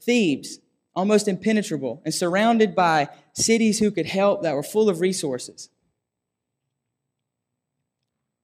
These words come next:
went into exile. They could not withstand the judgment of God. And so he asked, "Are you mightier than, than Thebes?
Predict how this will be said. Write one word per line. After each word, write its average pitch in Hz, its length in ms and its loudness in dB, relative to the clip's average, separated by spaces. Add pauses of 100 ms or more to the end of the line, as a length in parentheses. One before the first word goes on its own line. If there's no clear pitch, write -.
(420)
went 165 180 2
into 180 220 2
exile. 139 560 -4 (760)
They 160 120 2
could 185 240 2
not 185 240 0
withstand 175 520 -2
the 165 60 0
judgment 151 460 -2
of 135 80 -8
God. 143 320 -8 (1700)
And 151 100 -4
so 185 80 4
he 185 140 6
asked, 165 440 0
"Are 160 100 2
you 226 380 2 (120)
mightier 190 500 0
than, 151 340 -4
than 151 180 -2
Thebes? 196 520 -4